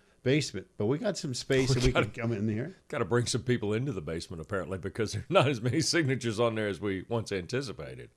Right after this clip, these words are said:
Speaker 1: Well, we, we're finally getting back to having people stop by.
Speaker 2: Yeah.
Speaker 1: We got a big wig stopping by tomorrow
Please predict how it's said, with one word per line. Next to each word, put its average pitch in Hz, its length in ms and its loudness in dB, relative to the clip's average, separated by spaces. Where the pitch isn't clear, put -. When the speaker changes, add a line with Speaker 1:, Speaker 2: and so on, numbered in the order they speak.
Speaker 1:
Well, 135 340 4
we, 131 180 4
we're 123 220 2
finally 143 320 4
getting 117 280 2
back 117 360 2
to 98 120 2
having 95 320 2
people 90 540 -2
stop 101 360 -2
by. 117 260 0
Speaker 2:
Yeah. 82 160 -6
Speaker 1:
We 127 140 4
got 175 160 6
a 131 40 6
big 120 260 2
wig 127 220 4
stopping 131 380 0
by 123 160 4
tomorrow 151 420 2